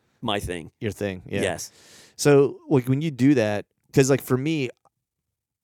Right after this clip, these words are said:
Speaker 2: the way I approach off-season scouting now is a little bit different than, say, it was, like, maybe five years ago.
Speaker 1: Mm-hmm.
Speaker 2: Five years ago, I would maybe walk into a piece that was new to me, and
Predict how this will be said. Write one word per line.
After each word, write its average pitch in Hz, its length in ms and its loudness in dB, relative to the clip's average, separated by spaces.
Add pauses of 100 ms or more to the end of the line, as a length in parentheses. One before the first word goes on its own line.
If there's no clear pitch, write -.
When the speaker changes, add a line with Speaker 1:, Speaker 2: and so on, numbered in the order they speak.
(120)
Speaker 2:
the 120 340 -4
way 135 400 2
I 117 520 -4 (840)
approach 117 420 0
off-season 107 520 -4
scouting 101 400 -6
now 98 100 -8
is 98 80 -10
a 98 60 -12
little 101 180 -8
bit 98 180 -12
different 101 300 -8
than, 101 160 -12
say, 110 160 -4
it - 80 -6
was, 101 180 -6
like, 95 100 -8
maybe 95 180 -12
five 92 260 -10
years 95 180 -14
ago. - 280 -16 (100)
Speaker 1:
Mm-hmm. 107 240 -8 (160)
Speaker 2:
Five 131 300 0
years 123 200 0
ago, 107 220 -2
I 104 100 0
would 104 120 -2
maybe 104 440 -6 (200)
walk 107 280 0
into 107 320 -4
a 101 60 -2
piece 98 360 -4
that - 220 -6
was 107 200 -4
new 107 180 -4
to 104 60 -4
me, 104 320 -12 (960)
and 110 420 -2